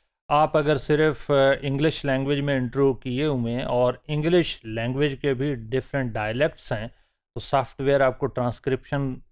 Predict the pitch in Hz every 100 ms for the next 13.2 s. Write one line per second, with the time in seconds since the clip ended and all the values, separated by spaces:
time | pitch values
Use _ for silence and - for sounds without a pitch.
0 | _ _ _ _ _ _ _ - 151 160
1 | 139 117 135 139 110 127 131 151 147 139
2 | 120 127 123 - 127 117 - - 117 113
3 | 127 117 117 120 107 113 113 107 - 135
4 | 131 131 127 120 113 135 131 120 135 -
5 | _ _ 139 120 143 143 151 135 123 120
6 | - 110 107 110 101 98 101 92 92 90
7 | _ _ _ - 165 208 170 160 135 151
8 | 143 - 151 139 135 117 135 135 - 135
9 | 139 - 147 135 135 135 127 127 120 117
10 | 110 110 107 107 156 147 143 139 120 131
11 | 120 117 117 117 127 107 117 135 175 156
12 | 139 139 - 127 110 127 123 139 123 113
13 | 117 123